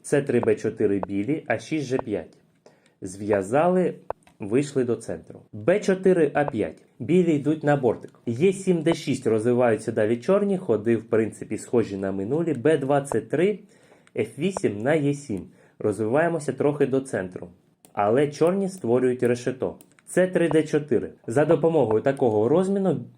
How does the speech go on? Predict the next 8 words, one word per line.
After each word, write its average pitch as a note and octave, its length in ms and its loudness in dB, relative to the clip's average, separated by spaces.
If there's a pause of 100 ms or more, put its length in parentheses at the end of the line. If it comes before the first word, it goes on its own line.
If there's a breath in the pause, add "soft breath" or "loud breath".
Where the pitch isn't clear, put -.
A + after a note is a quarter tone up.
білі F3+ 380 2
прагнуть D#3+ 560 0
трохи F3 360 2 (280)
прибрати C#3+ 560 2
шашки - 420 -2
з - 80 -16
центру A2+ 480 -2
чорних, A2 580 -2